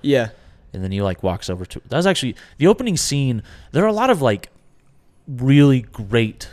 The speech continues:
Speaker 2: amazing scenes in this movie.
Speaker 1: Mm-hmm.
Speaker 2: It's just sometimes there's kind of space between those where, like we said, they kind of get confused as to what type of movie they're going for, or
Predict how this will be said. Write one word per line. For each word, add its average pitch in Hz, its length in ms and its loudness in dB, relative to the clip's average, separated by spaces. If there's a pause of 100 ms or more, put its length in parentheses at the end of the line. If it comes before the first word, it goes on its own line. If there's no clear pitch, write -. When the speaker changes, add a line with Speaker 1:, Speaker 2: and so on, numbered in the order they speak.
(220)
Speaker 2:
amazing 107 500 -4
scenes 107 360 -6
in 92 80 -8
this 92 200 -8
movie. 92 440 -6
Speaker 1:
Mm-hmm. 131 320 -6 (180)
Speaker 2:
It's 135 140 -6
just - 200 -2
sometimes 147 680 -2 (140)
there's 117 420 0
kind 131 240 -2
of 107 160 -4 (100)
space - 560 -2
between 120 500 -4
those 98 380 -2
where, 104 380 -2
like 101 260 -4
we 104 60 -8
said, 104 360 -4 (480)
they 117 140 -2
kind 123 240 -4
of 110 100 -4
get 117 260 -2
confused 117 640 0
as 101 140 2
to - 100 -6
what 107 140 0
type 104 240 -4
of 101 60 -4
movie 101 240 0
they're 95 140 -2
going 95 300 -4
for, 92 500 -8
or 92 440 -2